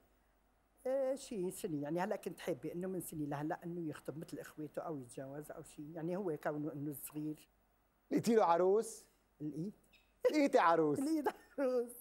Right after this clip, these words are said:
Speaker 2: عروس مناسبة؟
Speaker 1: مناسبة.
Speaker 2: عذوقك؟
Speaker 1: عذوقك.
Speaker 2: كيف تعرفتي عليها وكيف عرفتي عليها؟
Speaker 1: والله عن طريق الواتساب.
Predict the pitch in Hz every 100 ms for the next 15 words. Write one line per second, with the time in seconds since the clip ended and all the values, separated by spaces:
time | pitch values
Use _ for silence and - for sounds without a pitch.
0 | - - - 175 214 214 202 208 220 220
1 | 214 233 247 - _ - 160 175 170 -
2 | 156 151 - 160 165 208 240 240 233 -
3 | - 156 180 170 151 143 _ _ - 302
4 | 262 180 175 160 151 147 156 175 190 -
5 | 202 180 - 170 143 127 117 233 233 220
6 | 220 226 254 202 233 247 - 233